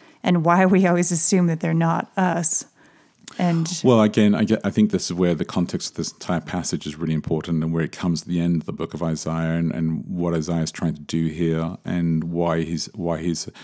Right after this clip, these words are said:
Speaker 2: inserted this inside here and what happened before in chapters sixty-one, sixty-two, and what's gonna happen afterwards. And I think they all play into it. And so by Saturday, if we haven't all discovered it ourselves,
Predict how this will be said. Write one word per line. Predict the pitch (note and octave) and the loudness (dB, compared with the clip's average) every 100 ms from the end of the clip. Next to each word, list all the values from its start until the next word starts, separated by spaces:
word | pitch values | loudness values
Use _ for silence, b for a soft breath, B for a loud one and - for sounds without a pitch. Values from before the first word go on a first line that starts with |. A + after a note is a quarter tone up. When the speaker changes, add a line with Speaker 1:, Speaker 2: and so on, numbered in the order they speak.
| B - | B -6
Speaker 2:
inserted | F2+ - F2+ E2+ D2+ | -4 0 -2 -2 -4
this | E2+ E2 - | -6 -6 -6
inside | F2 - E2+ E2 | -4 -2 -4 -4
here | - F2 | -4 -4
and | E2+ | -2
what | E2+ | -4
happened | - E2 D#2+ | -6 -6 -8
before | - - - B2 G#2+ G#2 G2+ | -10 -6 -2 2 2 0 -2
in | F2+ | -8
chapters | - E2+ - E2 - B B B | -10 -12 -10 -10 -10 B B B
sixty-one, | - - - E2 F2 F2 E2 | -10 -8 -4 -2 0 0 -2
sixty-two, | - - - - A#2 A2 G2+ | -4 -8 -14 -2 2 2 2
and | E2 D#2 | 0 -4
what's | - | -6
gonna | - D#2+ | -8 -8
happen | - - | -10 -8
afterwards. | - - G2 F#2+ E2+ | -8 -8 -2 -2 -2
And | E2 D#2+ B B B B - | -4 -4 B B B B -2
I | |
think | A2 A2+ | 0 2
they | F2 | 2
all | F2 | 0
play | - F2 | 0 -2
into | F2+ - | -2 -4
it. | E2 | -6
And | - | -4
so | F2 D#2+ - B B B - | -4 -4 -10 B B B -8
by | |
Saturday, | G2 - - - E2+ - A#2 - | -6 -4 -4 -4 -4 -4 -8 -6
if | - F2 - - - _ | -4 -4 -6 -18 -20 _
we | - F2+ | -6 -4
haven't | F2 E2+ | -2 -2
all | E2+ | -4
discovered | - - - F2 F2+ | -4 -6 -4 -4 -6
it | F2+ - | -8 -4
ourselves, | F2 - B2 A2+ G2+ G#2+ G2 | -4 0 2 2 2 -2 -6